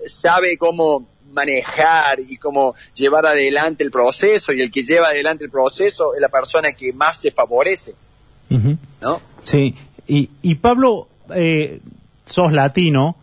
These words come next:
Speaker 2: en un mundo anglosajón y en corporaciones anglosajonas. Eh, ¿cómo, cómo está lo cultural? ¿Cómo ha influido lo cultural en las negociaciones que te tocan atravesar, eh, o te han tocado atravesar?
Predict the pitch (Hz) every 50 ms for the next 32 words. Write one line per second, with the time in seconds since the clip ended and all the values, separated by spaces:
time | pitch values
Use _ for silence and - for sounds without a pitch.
0 | - - _ _ _ _ _ _ - 139 147 160 160 160 165 175 180 175 165 143
1 | 139 123 120 110 - 131 120 120 - - 147 139 143 165 180 - _ - - _
2 | _ _ _ _ _ _ - - 131 135 131 117 135 127 120 110 - 117 110 113
3 | 120 - - 190 170 147 127 110 104 113 113 107 110 101 - 123 113 107 - 143
4 | 127 123 123 117 113 - _ - - - _ - 147 143 147 143 - - _ -
5 | - 240 247 262 247 233 208 - _ _ - 226 254 269 233 - - 233 226 208
6 | 160 - 170 147 123 - 147 151 156 190 202 - 226 226 240 226 190 - 165 165
7 | 175 185 180 175 147 - 151 139 123 143 135 143 147 160 185 202 190 165 143 131
8 | 127 120 120 - - 131 127 117 - 156 160 165 170 - - 147 117 127 113 -
9 | 143 131 - 147 135 120 113 - 110 107 110 110 110 - 143 135 131 127 - _
10 | _ - _ _ _ _ - 120 117 110 90 120 120 139 135 135 123 117 110 127
11 | 120 117 113 110 107 104 101 - 110 101 90